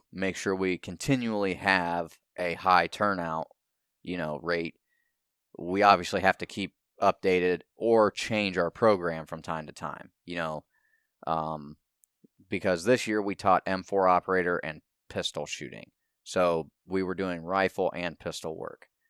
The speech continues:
So a lot of these guys would show up with their patrol rifle and obviously their pistol. So there, a lot of these guys were in full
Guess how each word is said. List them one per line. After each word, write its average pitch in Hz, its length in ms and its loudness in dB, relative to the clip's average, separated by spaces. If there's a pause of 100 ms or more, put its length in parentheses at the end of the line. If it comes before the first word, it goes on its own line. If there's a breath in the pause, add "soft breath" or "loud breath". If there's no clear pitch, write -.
(160)
So 87 300 2
a - 20 2
lot 90 180 6
of 90 60 2
these 90 160 -2
guys 90 260 4
would 85 120 -10
show 92 240 2
up 87 160 0
with 90 160 -4
their 85 180 -2
patrol 92 480 0
rifle 85 640 0
and 76 460 -10
obviously 78 480 -4
their 71 240 -6
pistol. 90 400 -4
So - 160 -8
there, 92 200 2
a 90 80 0
lot 107 200 8
of 107 60 -2
these 98 160 -4
guys 95 240 4
were 85 160 -4
in 80 80 -8
full 95 300 0